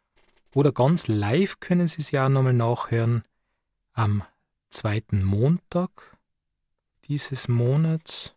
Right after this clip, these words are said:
Also das wäre jetzt der übernächste, also nicht der nächste Montag, sondern nur am Montag drauf, da von zehn bis elf Uhr. Da hören Sie dann die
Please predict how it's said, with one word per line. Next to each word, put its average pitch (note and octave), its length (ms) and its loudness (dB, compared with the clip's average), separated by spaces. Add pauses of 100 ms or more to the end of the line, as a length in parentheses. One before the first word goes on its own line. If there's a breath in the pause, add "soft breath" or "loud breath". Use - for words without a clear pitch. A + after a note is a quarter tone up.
Also B2 180 -2
das A#2 140 -4
wäre A#2+ 100 0
jetzt - 200 -4
der - 80 -6
übernächste, C#3 460 2
also A#2+ 100 2
nicht C#3 180 0
der A#2+ 80 2
nächste D3+ 260 0
Montag, D3 300 2 (440)
sondern A#2+ 260 -2
nur B2 140 2
am A#2+ 80 4
Montag A#2 320 0
drauf, G#2+ 460 -2 (360)
da B2 160 0
von A#2+ 180 -2
zehn B2 240 0
bis A#2 140 -2
elf A#2 300 -2
Uhr. C#3+ 120 2 (520 soft breath)
Da B2 200 4
hören C#3 240 4
Sie - 80 -2
dann C3 180 2
die A#2+ 240 0